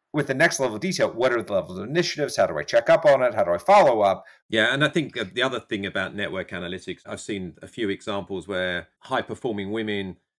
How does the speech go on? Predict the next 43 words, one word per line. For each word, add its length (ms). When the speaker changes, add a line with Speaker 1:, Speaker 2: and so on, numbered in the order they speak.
Speaker 2:
who 160
don't 280
have 160
strong 280
networks 460
at 100
the 80
senior 380
level 480
don't 220
get 200
promoted, 680
leave 220
the 80
organization. 1040
Men 340
who 160
are 60
quite 360
good, 260
generally 340
speaking, 480
I 120
think 180
the 80
academic 460
research 420
backs 220
this 160
up, 240
at 240
changing 480
their 120
network 400
as 100
they 100
move 240
up 160
an 80
organization 720
were 80
getting 260
promoted. 540